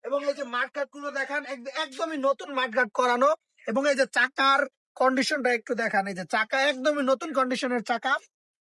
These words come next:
আহ, এই গাড়িতে ব্যাটারি লাগানো নেই, তবে নতুন ব্যাটারি পেয়ে যাবেন। চাকা সামনে পেছনে চারটা চাকাই একদম নতুন কন্ডিশনের।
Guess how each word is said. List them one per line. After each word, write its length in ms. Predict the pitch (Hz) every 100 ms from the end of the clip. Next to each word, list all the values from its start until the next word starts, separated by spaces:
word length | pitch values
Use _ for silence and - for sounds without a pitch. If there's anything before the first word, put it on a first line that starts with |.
| _ _ -
আহ, 100 | 208
এই 140 | 240
গাড়িতে 300 | 226 277 269
ব্যাটারি 380 | 214 262 311 302
লাগানো 400 | 285 262 285 294
নেই, 160 | 294 311
তবে 220 | 277 277
নতুন 300 | 247 254 285
ব্যাটারি 320 | 254 277 285
পেয়ে 240 | - 277 269
যাবেন। 300 | 254 262 294 _ _ _ _ _ _ _ _ _ _ _ _ _ -
চাকা 460 | 254 - 269 277
সামনে 500 | 262 233 254 277 294
পেছনে 400 | 285 269 277 285
চারটা 400 | 277 247 240 285
চাকাই 380 | - 247 254 262
একদম 300 | 262 226 254
নতুন 300 | 233 247 277
কন্ডিশনের। 600 | 254 262 240 - 175 147